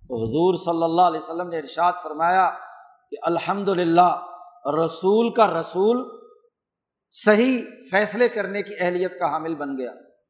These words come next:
تو وہاں رسول کا لفظ خود نبی اکرم صلی اللہ علیہ وسلم نے اپنے فرستادہ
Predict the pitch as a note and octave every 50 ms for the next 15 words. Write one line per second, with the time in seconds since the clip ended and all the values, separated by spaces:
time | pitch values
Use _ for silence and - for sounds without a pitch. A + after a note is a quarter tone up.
0 | _ _ _ _ _ _ - C3+ C#3 D3 D3+ E3+ G3+ G#3+ F3+ F3 E3 - - A3
1 | A#3 A#3+ A3+ A#3+ A#3+ G3+ G3+ G#3+ A3 - - - - A3+ A#3 A#3 - - - -
2 | _ _ _ _ _ - C#3 D#3 F3 E3+ G3+ G#3+ A3+ A3 A3 A3+ A3+ A3 A3 -
3 | F3+ G3 F#3+ F#3+ F#3+ F#3+ F#3+ G3 F#3+ F#3 F#3 F3+ - F3 F3 F3+ F#3+ F#3+ F#3+ G3
4 | G3 - - F#3+ F#3 - G#3+ G3 F3 - F#3+ G3+ - - - F3 E3+ F#3